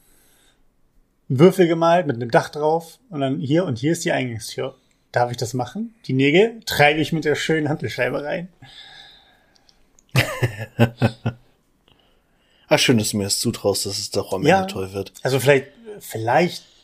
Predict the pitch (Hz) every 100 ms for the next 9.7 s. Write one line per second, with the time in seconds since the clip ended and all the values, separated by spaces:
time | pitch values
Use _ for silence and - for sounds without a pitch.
0 | _ - - 143 131 127 - 127 127 131
1 | 113 127 117 127 127 117 117 117 117 117
2 | 117 143 151 117 113 110 - - 113 -
3 | _ _ _ _ - _ _ _ _ _
4 | _ _ 139 208 240 247 _ 135 120 110
5 | 113 _ _ _ _ 170 175 - _ _
6 | - - - - _ _ - - 170 -
7 | 226 233 - - 123 151 196 190 196 -
8 | 147 147 135 131 139 131 123 123 123 120
9 | 123 131 - 156 147 139 151